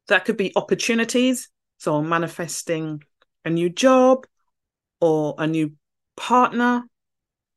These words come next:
or manifesting feelings,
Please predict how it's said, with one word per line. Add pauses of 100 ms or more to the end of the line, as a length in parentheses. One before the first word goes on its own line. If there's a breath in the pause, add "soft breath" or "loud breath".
(680)
or
manifesting
feelings,